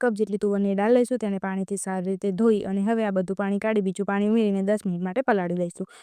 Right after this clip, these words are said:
દસ મિનિટ પછી આપણે આ બધું જ પાણી આમાંથી કાઢી અને તેમાં કુકરમાં એડ કરી દઈશું અને હવે તેમાં થોડું હળદર પાવડર અને થોડું મીઠું એડ કરી, પાણી એડ કરી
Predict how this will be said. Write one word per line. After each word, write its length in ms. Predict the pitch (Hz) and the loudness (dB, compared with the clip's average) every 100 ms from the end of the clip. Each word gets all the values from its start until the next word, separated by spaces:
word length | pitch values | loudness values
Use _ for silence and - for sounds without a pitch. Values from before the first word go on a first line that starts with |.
| _ | _
દસ 180 | - - 277 | 2 2 4
મિનિટ 180 | 247 - | 2 2
પછી 240 | 220 - 214 | 0 2 2
આપણે 160 | 208 | 2
આ 60 | 202 | 2
બધું 220 | 190 220 | 4 4
જ 100 | 254 226 | 4 2
પાણી 180 | 208 202 | 2 2
આમાંથી 240 | 196 202 208 | 2 0 2
કાઢી 240 | 240 233 | 4 4
અને 100 | 196 190 | 2 -2
તેમાં 220 | 190 185 | -4 -4
કુકરમાં 460 | 185 - 196 202 202 | -10 -4 0 0 0
એડ 100 | 233 254 | 0 2
કરી 160 | 247 | 6
દઈશું 240 | 247 226 214 | 4 4 0
અને 120 | 196 | 0
હવે 180 | 214 226 214 | 2 0 0
તેમાં 220 | 196 185 | -4 -2
થોડું 180 | 190 185 | -2 -2
હળદર 200 | 180 214 226 | -2 -2 0
પાવડર 340 | 233 214 233 226 | 0 2 2 2
અને 100 | 196 | 0
થોડું 200 | 196 196 196 | 0 0 0
મીઠું 260 | - 214 | 2 0
એડ 80 | 208 233 | 0 0
કરી, 140 | 220 202 | 0 -2
પાણી 300 | 196 202 202 | -4 -2 -2
એડ 100 | 226 | -2
કરી 180 | 202 | -4